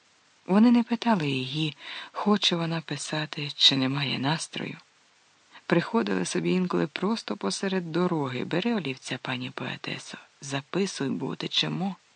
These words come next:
не спіймаєш». І Софія записувала, інколи дивуючи довколишній люд. Стоїть жінка посеред тротуару, щось похапцем на листочку кривуляє,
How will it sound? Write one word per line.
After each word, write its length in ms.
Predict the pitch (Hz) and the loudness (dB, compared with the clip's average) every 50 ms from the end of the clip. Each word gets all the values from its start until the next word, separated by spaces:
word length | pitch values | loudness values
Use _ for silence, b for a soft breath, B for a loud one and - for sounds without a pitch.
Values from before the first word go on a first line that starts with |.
| _ - | _ -12
не 100 | - 135 | -10 -10
спіймаєш». 840 | - - - - - - - - - - - 147 - - - - - _ _ _ _ _ _ _ _ _ _ _ _ _ _ _ _ B B B B B B B | -10 -10 -10 -8 -8 -6 -4 -4 -4 -6 -2 2 2 4 4 2 0 _ _ _ _ _ _ _ _ _ _ _ _ _ _ _ _ B B B B B B B
І 100 | B 160 | B -2
Софія 600 | 147 - - 165 147 - - 170 170 165 160 160 151 | 0 2 2 2 2 2 2 0 2 2 2 0 -2
записувала, 960 | 147 156 151 143 _ - 151 151 147 - - - - 135 131 - - - - B B B B B B B B | -2 -2 -2 -2 _ -4 -2 -2 -2 -4 -6 -8 -6 -4 -2 0 0 -2 -2 B B B B B B B B
інколи 520 | - 196 202 185 170 - - 147 147 151 | 4 6 6 6 4 2 -2 -2 0 0
дивуючи 600 | 143 160 165 185 208 214 202 175 - - 170 170 | 2 2 4 4 6 6 6 4 4 4 4 4
довколишній 840 | 156 151 160 160 151 - - 202 208 196 185 165 - - 175 175 175 165 | 4 4 2 2 2 0 0 2 2 4 4 4 4 2 2 2 0 0
люд. 340 | 156 165 170 170 160 - - B B B B B B B | 0 0 0 0 -2 -4 -10 B B B B B B B
Стоїть 560 | B - - - 220 220 202 196 208 202 175 | B -8 0 4 4 4 4 4 2 0 2
жінка 540 | 170 170 170 185 190 190 180 175 - - 175 | 2 4 6 6 6 4 2 0 -2 -4 -4
посеред 460 | - - 165 - - 170 160 165 160 | -2 -2 -2 -2 -2 -2 -2 -2 -2
тротуару, 680 | - - 170 160 - - 156 160 165 165 160 160 165 160 - B B B B B B | -2 -4 -4 -4 -2 -2 0 2 2 2 2 0 -2 -4 -6 B B B B B B
щось 480 | B - - - 190 190 175 - - _ _ | B -2 0 4 6 4 4 4 0 _ _
похапцем 760 | - - 220 208 - - 202 185 - - - - 185 180 170 | 2 4 4 4 4 2 -2 -2 -4 -4 -2 0 0 2 2
на 120 | 165 180 180 | 2 2 2
листочку 800 | 175 185 180 - - _ - 160 175 185 - - - - 185 | 2 2 0 -2 -4 _ 0 2 2 2 2 0 -6 -6 -8
кривуляє, 960 | 170 - 170 170 175 170 165 165 160 147 139 143 156 170 165 160 165 165 165 | -6 -4 0 0 2 2 2 2 0 0 0 2 2 2 2 0 0 -2 -4